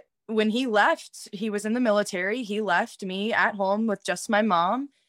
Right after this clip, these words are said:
and my stepdad. And when he left, I feel like things really also with me and my mom kind of went downhill. He was kinda like my dad figure growing up. So I did have, I do have a stepdad, but in a sense, my brother was more so there for me in that aspect.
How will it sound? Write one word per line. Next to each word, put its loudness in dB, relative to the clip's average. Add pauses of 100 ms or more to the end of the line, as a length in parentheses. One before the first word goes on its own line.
(140)
and -4
my 2
stepdad. 0
And -4
when -6
he 0
left, 4
I 2
feel -4
like 0
things -10
really 2
also 2
with -2
me -4
and -4
my 2
mom 0
kind -4
of -10
went -4
downhill. 2 (300)
He 0
was 0
kinda 2
like 2
my -6
dad -4
figure -8
growing -4
up. -8 (680)
So 4
I 6
did 4
have, 2
I 0
do -4
have 0
a -6
stepdad, -2
but -2
in -4
a -4
sense, -8
my 0
brother 0
was -6
more -4
so -2
there 0
for -6
me -2 (340)
in 0
that 2
aspect. -4